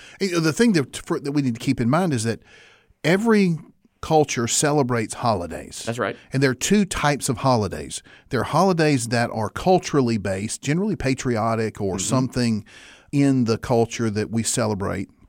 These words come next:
Speaker 1: And then there's religious holidays. Every culture has both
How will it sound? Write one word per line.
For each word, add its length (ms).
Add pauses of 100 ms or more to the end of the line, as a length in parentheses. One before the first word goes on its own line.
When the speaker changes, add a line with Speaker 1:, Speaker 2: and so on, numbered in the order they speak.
(640)
Speaker 1:
And 140
then 140
there's 220
religious 680 (100)
holidays. 640
Every 580
culture 520
has 340
both 480